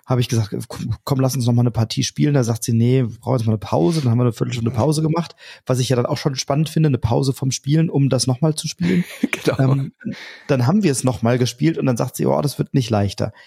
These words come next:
Speaker 2: Hm.
Speaker 1: Ähm, ich, ich fand das Spiel also sehr anspruchsvoll. Ich hatte auch ein bisschen Kopfweh nach der ersten Partie. Nachdem ich mal begriffen habe, wie es geht, fand ich's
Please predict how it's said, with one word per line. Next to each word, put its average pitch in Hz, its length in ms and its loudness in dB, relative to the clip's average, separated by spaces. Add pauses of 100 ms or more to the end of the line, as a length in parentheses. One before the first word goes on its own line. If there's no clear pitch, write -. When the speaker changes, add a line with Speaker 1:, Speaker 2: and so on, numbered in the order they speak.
(100)
Speaker 2:
Hm. 107 280 -2 (640)
Speaker 1:
Ähm, 127 360 0 (520)
ich, - 400 -2
ich - 200 -2
fand 202 240 2
das 185 140 2
Spiel 170 600 0 (640)
also 90 260 -4
sehr - 340 0
anspruchsvoll. 151 640 0
Ich 123 120 -6
hatte 120 160 2
auch 117 120 0
ein 127 80 2
bisschen 110 180 -2
Kopfweh 147 420 0
nach 135 200 0
der - 120 0
ersten 120 320 -4
Partie. 123 420 0 (380)
Nachdem 143 280 2
ich 151 120 -4
mal 131 120 2
begriffen 123 380 0
habe, 127 160 0
wie 120 80 0
es - 140 -2
geht, 139 360 2 (280)
fand 131 280 0
ich's - 260 -2